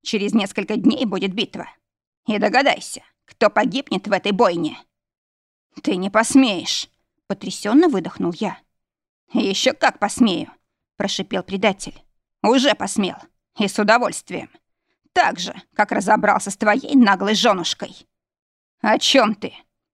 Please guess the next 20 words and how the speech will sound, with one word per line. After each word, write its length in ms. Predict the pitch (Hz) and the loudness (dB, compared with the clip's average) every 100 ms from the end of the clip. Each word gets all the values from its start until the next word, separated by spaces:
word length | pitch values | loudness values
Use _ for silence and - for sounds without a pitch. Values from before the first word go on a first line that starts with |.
| - | -10
Я 200 | 180 190 | -4 2
напрягся, 600 | 320 311 190 - - - _ _ _ | 2 2 0 -4 -14 -18 _ _ _
из 160 | 208 - | -8 0
последних 480 | 208 - 202 196 - | 0 0 -2 -2 -4
сил 240 | - 311 | -4 -2
сдерживаясь, 680 | 233 226 214 196 170 - - _ | -2 -2 -2 -4 -12 -18 -20 _
чтобы 320 | - - 202 | -8 -4 0
не 100 | 202 | 0
броситься 440 | 196 208 190 - 208 | 0 -2 -4 -6 -4
на 100 | 190 | -4
этого 240 | 196 190 180 | -6 -6 -4
негодяя. 680 | 180 202 202 202 175 - _ _ _ _ _ _ _ _ _ _ _ _ - | -2 -2 0 -2 -4 -16 _ _ _ _ _ _ _ _ _ _ _ _ 0
"А 180 | 214 202 | 4 4
откуда, 380 | 226 - 247 185 | 2 2 0 0
по-твоему, 520 | 175 233 254 - 311 - _ _ _ - | -2 0 0 0 -4 -8 _ _ _ -6
взялся 500 | 180 156 208 202 208 | -4 0 0 0 -2
портал 480 | 214 - - 208 | 0 0 0 0
в 60 | 190 | 0
вашем 320 | 196 - 254 | -2 2 4
доме? 300 | 254 180 - | 6 2 -4